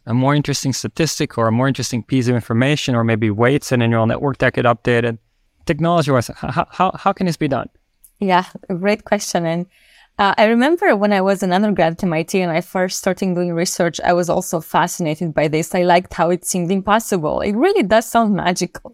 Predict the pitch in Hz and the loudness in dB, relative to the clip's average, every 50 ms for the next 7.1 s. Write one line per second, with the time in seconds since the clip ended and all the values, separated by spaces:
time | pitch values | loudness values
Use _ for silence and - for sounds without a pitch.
0 | - 170 156 156 180 190 - - _ _ _ _ - 185 202 208 202 - - - | 0 2 2 2 2 0 -4 -10 _ _ _ _ -8 -4 -4 -4 -4 -6 -12 -12
1 | _ _ _ - 277 262 247 269 359 415 494 453 - - - - 226 233 - - | _ _ _ -6 -4 -2 0 2 2 2 2 0 -2 -2 -2 0 0 0 0 0
2 | 254 226 214 196 - 220 196 190 185 - 226 220 220 202 185 165 - - 180 165 | -2 -2 -2 -2 -2 -2 -2 -2 -2 2 4 4 4 4 2 0 -2 -2 -2 -2
3 | - - 214 214 - - - 185 185 180 - - 170 170 165 185 - - - 208 | 0 -2 -4 -4 -4 -4 -2 0 0 -2 -2 -2 -4 -4 -4 -6 -6 -6 -8 -8
4 | 202 _ _ _ _ _ _ _ _ _ - - - 240 233 226 214 - - 254 | -12 _ _ _ _ _ _ _ _ _ -10 -4 0 2 2 2 2 0 0 2
5 | 277 339 508 - - - 320 285 269 277 277 254 220 208 202 202 - - 202 185 | 2 2 2 2 2 2 2 2 2 2 2 2 2 2 2 0 -2 -4 -4 -4
6 | - - - 185 180 180 185 190 180 175 - - 214 196 185 185 190 175 - - | -4 -4 -2 0 2 2 2 2 0 -2 -6 -4 -2 -2 0 -2 -2 -4 -6 -8
7 | - - | -10 -12